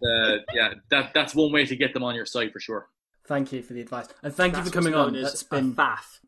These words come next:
Speaker 2: Yeah, really enjoyed your company on this. It's been
Speaker 1: Thank you very much.
Speaker 2: good.
Speaker 3: Yeah.
Speaker 2: Yeah.
Speaker 3: Okay,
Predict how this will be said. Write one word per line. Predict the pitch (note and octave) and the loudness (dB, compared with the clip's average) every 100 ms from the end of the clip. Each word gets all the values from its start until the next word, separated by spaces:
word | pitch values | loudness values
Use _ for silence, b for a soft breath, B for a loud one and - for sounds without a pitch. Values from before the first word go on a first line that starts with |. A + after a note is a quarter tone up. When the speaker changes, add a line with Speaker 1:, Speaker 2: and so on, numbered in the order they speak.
| - | -4
Speaker 2:
Yeah, | C#3+ B2+ C3+ | -2 -2 -2
really | D3+ D3 | 0 2
enjoyed | C#3 C#3+ | 2 0
your | C3 | -2
company | C#3 C3+ | -4 -4
on | A#2 | -6
this. | A2+ B2 | -8 -10
It's | C3+ C3 | -12 -4
been | C3 A#2+ | -2 0
Speaker 1:
Thank | D3+ C#3 | 0 0
you | |
very | C3 A#2+ | -2 -2
much. | G#2 - - | -4 -10 -2
Speaker 2:
good. | C#3+ A2+ | 0 0
Speaker 3:
Yeah. | D3+ B2+ G#2+ _ - | 2 0 -2 _ -8
Speaker 2:
Yeah. | A2+ - _ _ _ _ D#3+ | -8 -10 _ _ _ _ -2
Speaker 3:
Okay, | D#3 B2 | 0 -2